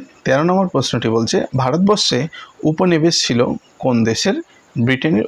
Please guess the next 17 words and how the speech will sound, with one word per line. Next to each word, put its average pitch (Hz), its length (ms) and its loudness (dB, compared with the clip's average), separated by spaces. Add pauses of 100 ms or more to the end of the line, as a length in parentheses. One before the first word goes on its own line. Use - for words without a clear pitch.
উপনিবেশ 110 400 -2 (140)
ছিল। - 160 -6 (640)
চোদ্দ 143 180 2 (120)
নম্বর, 123 180 2 (120)
চীনের 190 280 2 (200)
বিদেশিদের 143 560 2 (680)
উপর 135 200 0 (220)
কঠোর 147 280 2 (120)
নীতি 123 260 0 (260)
কি 233 180 2
নামে 127 160 2 (160)
পরিচিত 117 340 -2 (160)
ছিল? 160 120 2 (540)
রুদ্রদ্বার 147 560 2 (380)
নীতি 120 280 -2
নামে 117 180 2 (240)
পরিচিত 107 380 -2